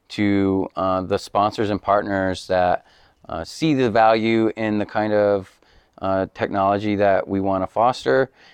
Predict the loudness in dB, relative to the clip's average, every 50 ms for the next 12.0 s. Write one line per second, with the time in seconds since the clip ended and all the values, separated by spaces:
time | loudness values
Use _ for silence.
0 | _ -8 -4 -2 -2 0 2 2 0 0 -2 -4 -8 -14 -8 -2 0 2 2 2
1 | 2 -2 -4 -6 -4 -2 0 2 2 2 0 -2 -4 -6 -6 -4 -2 0 0 -2
2 | -2 -4 -8 -10 -8 -6 -6 -6 -6 -6 -8 -10 -8 -4 -2 -2 -2 -2 -4 _
3 | -10 -10 -10 -8 -8 -8 -10 -12 -14 _ _ _ -20 -20 -20 -20 _ -12 -10 -8
4 | -6 -6 -6 -6 -6 -6 -8 -10 -12 _ _ _ _ _ _ -20 -20 -16 -10 -6
5 | -2 -2 -2 -2 -2 -4 -4 -2 0 0 2 2 2 2 2 0 0 -2 _ _
6 | _ _ _ _ _ _ _ -10 -6 -4 -2 -2 0 0 0 -2 -4 -6 -8 -8
7 | -6 -6 -4 -6 -6 -6 -6 -6 -8 -8 -10 -12 _ _ _ _ _ _ _ _
8 | _ _ _ _ _ _ _ _ _ _ -20 -20 _ _ _ _ _ _ _ _
9 | -4 -2 -2 -2 -2 -2 -4 -4 -4 -2 -2 0 0 2 0 -2 -2 -2 -2 0
10 | 0 2 0 0 0 -2 -4 -6 _ _ _ _ _ _ _ _ _ -16 -12 -8
11 | -6 -6 -4 -4 -4 -2 -2 -2 -2 0 -2 -2 -2 -2 -2 -2 0 0 -2 -4